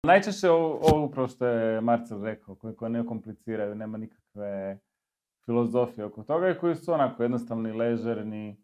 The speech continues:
može to trajat, ovaj, i sa jednostavnim kupcem, ne znam, sat, dva, tri, četiri,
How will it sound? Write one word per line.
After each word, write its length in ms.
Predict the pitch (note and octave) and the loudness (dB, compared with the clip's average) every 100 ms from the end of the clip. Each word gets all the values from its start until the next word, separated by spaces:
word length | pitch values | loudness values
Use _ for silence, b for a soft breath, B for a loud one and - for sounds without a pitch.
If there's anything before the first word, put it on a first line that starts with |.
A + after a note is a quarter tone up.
| _ - | _ -8
može 380 | A#2 C3 B2+ | -2 -2 -2
to 100 | C3 | -6
trajat, 540 | B2+ C3+ C3 B2 A2+ A2+ | -2 4 6 6 4 -2
ovaj, 540 | G2+ G#2+ G#2+ G#2 G#2 | -6 -2 0 0 -2
i 120 | - A2 | -6 -12
sa 160 | - | -4
jednostavnim 600 | A#2 B2 C3 C3 A#2 A#2 | -2 -2 -4 -2 -2 -2
kupcem, 460 | - A2 - G#2+ G2 | -4 -12 -12 -12 -10
ne 140 | F2+ F2 | -10 -14
znam, 180 | F#2 F#2 | -16 -10
sat, 320 | G2+ G2 G2+ | -6 -6 -8
dva, 260 | G2 F#2+ F#2 | -8 -8 -8
tri, 380 | - G2 F#2+ F2 _ | -12 -12 -12 -14 _
četiri, 520 | G#2 G2+ - G2+ | -12 -12 -12 -12